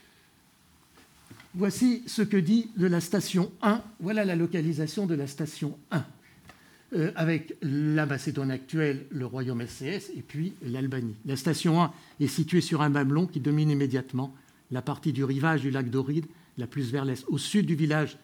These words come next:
de Lim, qui est là, à environ un kilomètre de ce dernier, euh,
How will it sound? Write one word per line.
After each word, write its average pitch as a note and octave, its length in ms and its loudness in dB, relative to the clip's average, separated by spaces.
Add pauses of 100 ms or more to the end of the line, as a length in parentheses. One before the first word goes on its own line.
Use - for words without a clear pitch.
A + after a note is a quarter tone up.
(120)
de A#2 120 -2
Lim, D#3 280 2
qui - 180 -10
est A#2 40 -4
là, B2 140 -8 (400)
à D#3 160 2
environ D#3+ 400 4
un D#3 80 2
kilomètre C#3 440 0
de C3 80 -2
ce C3+ 140 -4
dernier, C3 480 0 (360)
euh, D#3 220 4